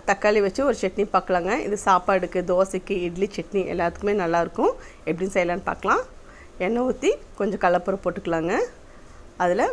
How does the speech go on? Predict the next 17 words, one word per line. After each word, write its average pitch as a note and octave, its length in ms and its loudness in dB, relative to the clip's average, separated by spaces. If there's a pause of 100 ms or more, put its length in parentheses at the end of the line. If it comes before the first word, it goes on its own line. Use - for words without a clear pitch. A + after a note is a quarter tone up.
(120)
வரமிளகா, E3+ 520 0 (1600)
நான் G3+ 160 2
வந்து G#3+ 220 0
கொஞ்சம் G#3+ 260 -2
கலர்ஃபுல்லா A3 480 6
இருக்குன்னு G#3 320 0 (140)
காஷ்மீர் A3+ 340 2
மிளகா F#3+ 240 4
கூட G3 140 2 (100)
போடுறேங்க. E3+ 400 -2 (3250)
அரை G3 140 2
ஸ்பூன் A3+ 280 0
சீரகம் G3 340 2
போட்டுக்கலாங்க. F3 480 -4 (1080)
அது G3 180 0
கொஞ்சம் F#3 220 0
வதங்கினதுக்கப்புறம் F#3 600 -2